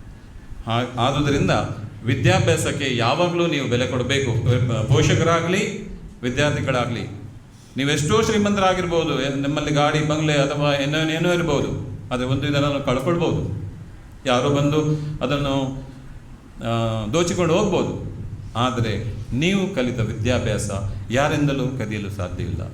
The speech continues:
Nobody can erase the degree which you are writing in front of your name. ನಿಮ್ಮ ಹೆಸರಿನ ಮುಂದೆ ಯಾವ ಡಿಗ್ರಿ ಇದ್ದು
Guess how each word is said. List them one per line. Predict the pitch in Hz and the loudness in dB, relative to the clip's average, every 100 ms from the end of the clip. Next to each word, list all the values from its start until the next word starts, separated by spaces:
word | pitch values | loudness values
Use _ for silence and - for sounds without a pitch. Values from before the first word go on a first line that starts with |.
| - - - - - - | -14 -18 -18 -14 -12 0
Nobody | 185 214 214 | 2 4 4
can | 208 | 4
erase | 180 185 190 | 4 4 2
the | 165 | 2
degree | 165 170 170 | 0 0 0
which | 156 | 0
you | 156 | 0
are | 147 | 2
writing | 160 160 147 | 2 2 2
in | 139 | 2
front | 135 135 | 2 2
of | 131 | 2
your | 117 113 | 2 2
name. | 139 127 - - - - - - - | 0 -2 -4 -8 -12 -16 -18 -18 -6
ನಿಮ್ಮ | 135 156 151 - - - - - - - - - 143 | -2 2 2 0 -2 -8 -8 -12 -16 -18 -18 -2 2
ಹೆಸರಿನ | 160 202 190 | 4 4 4
ಮುಂದೆ | 180 160 | 2 2
ಯಾವ | 147 170 170 156 | 4 4 4 4
ಡಿಗ್ರಿ | 160 170 | 2 2
ಇದ್ದು | 156 147 143 - | 0 -2 -4 -6